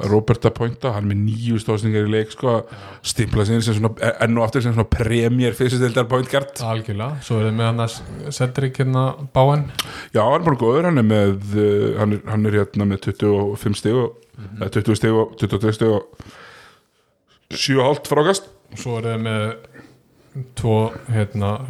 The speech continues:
Speaker 1: Verður Kristján Pétur með í play-offs, eða?
Speaker 2: Kristján Pétur er með, já. Svo
Speaker 1: Já.
Speaker 2: er það með þarna unga stjörnumenn líka,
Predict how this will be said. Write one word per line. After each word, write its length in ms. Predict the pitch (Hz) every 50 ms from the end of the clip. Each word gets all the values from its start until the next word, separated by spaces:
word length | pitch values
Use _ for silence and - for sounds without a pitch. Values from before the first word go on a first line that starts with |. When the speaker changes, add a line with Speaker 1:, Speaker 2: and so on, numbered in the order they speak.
| 127 - -
Speaker 1:
Verður 160 | - 117 110 - -
Kristján 320 | 139 147 - - 190 170
Pétur 160 | 180 180 170 185
með 300 | 180 196 208 214 220 220
í 120 | 214 196 196
play-offs, 300 | 220 247 226 123 120 -
eða? 80 | - 107
Speaker 2:
Kristján 220 | 104 101 - 135 135
Pétur 160 | 143 147 143
er 80 | 127
með, 160 | 120 131 139 120
já. 160 | 101 98 104 117 135 139
Svo 140 | - - 147
Speaker 1:
Já. 20 | 143
Speaker 2:
er 60 | -
það 80 | 160 160
með 120 | 156 151 151
þarna 160 | 143 143 147
unga 260 | 151 143 - - 131 131 135 135
stjörnumenn 520 | - - 143 139 135 131 120 113 117 127 135 135 127
líka, 240 | 123 113 113 113